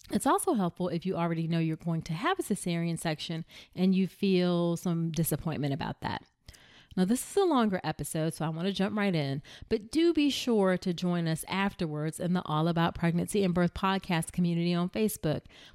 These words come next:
We can continue the conversation there. I also post inspirational quotes in the group and tips about pregnancy. I also go live in the group to answer questions. I'll link to the group in the show notes if you're not already a part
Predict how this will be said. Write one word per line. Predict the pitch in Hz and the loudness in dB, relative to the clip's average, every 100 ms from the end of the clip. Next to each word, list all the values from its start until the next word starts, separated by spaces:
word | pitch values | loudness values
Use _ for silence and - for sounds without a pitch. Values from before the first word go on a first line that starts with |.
| - | -6
We | 190 | 0
can | 180 | 0
continue | 160 165 156 180 | 0 -2 0 0
the | 156 | 2
conversation | 147 151 143 151 220 226 - 226 | -2 -2 -4 -4 0 0 2 2
there. | 220 220 208 208 202 - - _ - | 4 4 4 2 0 -6 -20 _ -4
I | |
also | 277 269 - | 0 0 0
post | 254 247 233 - | 2 2 0 0
inspirational | 202 - 175 165 160 147 | -4 0 0 0 0 -4
quotes | - 269 247 | 0 0 0
in | 254 | 0
the | 247 | 0
group | 226 233 226 - - | 0 0 0 -2 -6
and | 151 | -6
tips | - 262 - - | 0 0 0 -4
about | 180 139 - | -4 -4 -2
pregnancy. | - 233 233 - - 226 220 214 - - - | -2 2 2 0 0 2 2 2 -4 -20 -6
I | 190 | 0
also | 190 - | 0 0
go | 175 175 | 0 0
live | 214 302 339 | 0 -2 0
in | 294 | 2
the | 220 | 2
group | 185 180 196 | 2 -2 -2
to | - | -6
answer | 151 156 190 | -6 -6 -6
questions. | - 370 - 156 143 143 - | -6 -6 -4 -4 -4 -6 -2
I'll | 214 | 0
link | 269 | 0
to | - | -2
the | 226 | -2
group | 220 - | -2 0
in | |
the | 180 | -2
show | - 214 | 0 2
notes | 208 208 - | 2 0 -2
if | 170 | -2
you're | 165 | 0
not | 160 165 - | 2 0 0
already | 156 151 151 147 | -2 0 -2 -2
a | 147 | -4
part | - 151 | -6 -6